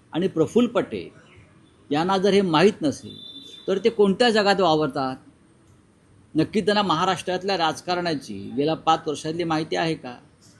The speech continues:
नाही. शेतकऱ्यांची कर्जमाफी ही सगळ्यात मोठं काम होतं, शेतकऱ्यांसाठी मदत होती, हे लक्षात घ्या.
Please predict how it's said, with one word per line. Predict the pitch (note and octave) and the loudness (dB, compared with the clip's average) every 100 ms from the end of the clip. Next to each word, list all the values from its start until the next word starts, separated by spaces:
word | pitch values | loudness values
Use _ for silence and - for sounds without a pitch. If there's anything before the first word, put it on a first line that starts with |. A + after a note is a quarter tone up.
| - | -8
नाही. | G3 F#3+ E3 - - - - - - _ _ _ _ | -6 -6 -8 -14 -18 -18 -18 -20 -20 _ _ _ _
शेतकऱ्यांची | - D#3+ - A3 A3+ G#3+ A3+ | -2 -2 2 4 4 2 -2
कर्जमाफी | - E3 D#3+ F3 G#3+ F#3 F3+ | -2 0 2 2 2 0 0
ही | F3 G#3+ | 0 0
सगळ्यात | A3 G3+ G#3+ G3 | -2 -2 -2 -2
मोठं | G3+ G3+ | -4 -4
काम | G#3+ G3 G3 | 0 2 2
होतं, | F#3+ F#3+ | 0 -2
शेतकऱ्यांसाठी | - E3 E3+ D3 C3 - F#2 - _ D3 | -2 -6 -4 -2 -2 -2 -10 -20 _ 2
मदत | F3 G3 | 4 4
होती, | C#3 G#2+ | 2 -2
हे | C3+ | -4
लक्षात | D#3+ - G3 | -4 -4 -4
घ्या. | F3+ A#2+ | -2 -4